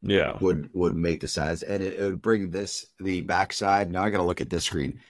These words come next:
Speaker 2: You make the backside of his tricep come out more. It'll roll it out if he pulls it in, 'cause his, his arm will tilt a little bit. So
Speaker 1: Yeah.
Speaker 2: it would bring out this part of his tricep into his next.
Speaker 1: See?
Speaker 2: Yeah, back on his foot.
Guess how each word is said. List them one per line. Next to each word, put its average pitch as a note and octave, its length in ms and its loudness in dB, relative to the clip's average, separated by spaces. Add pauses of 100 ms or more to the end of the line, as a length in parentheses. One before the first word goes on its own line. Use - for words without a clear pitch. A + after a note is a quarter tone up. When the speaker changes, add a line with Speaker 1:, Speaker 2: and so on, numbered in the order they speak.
(140)
Speaker 2:
You G2 60 -4
make G#2 180 0
the - 60 -4
backside G2+ 600 0
of E2+ 100 -6
his F2+ 140 -6
tricep F2+ 560 -2
come - 240 -12
out D#2+ 280 0
more. B1 340 -4 (480)
It'll E2+ 160 0
roll E2 360 2
it D#2+ 80 0
out C#2+ 340 2 (100)
if - 120 -4
he E2 120 -4
pulls - 380 -4
it - 80 0
in, F2+ 320 2 (500)
'cause F2 220 -2
his, D2 240 -4 (120)
his F2 160 -2
arm F#2 220 0
will D2+ 100 -4
tilt - 340 -4
a - 40 -6
little D2 180 -4
bit. - 300 -2 (340)
So D#2+ 260 2
Speaker 1:
Yeah. D#2 180 6
Speaker 2:
it D#2+ 60 2
would E2 160 2
bring D2+ 240 2
out B1 220 -2
this D#2 220 -2
part - 360 -2
of C2+ 80 -4
his D2 120 -4
tricep C#2 480 -2 (720)
into D#2+ 280 0
his - 180 -2
next. - 500 -6 (760)
Speaker 1:
See? F#2 200 2
Speaker 2:
Yeah, G#2 60 4
back E2+ 300 0
on E2+ 100 0
his - 120 -2
foot. C#2+ 300 -2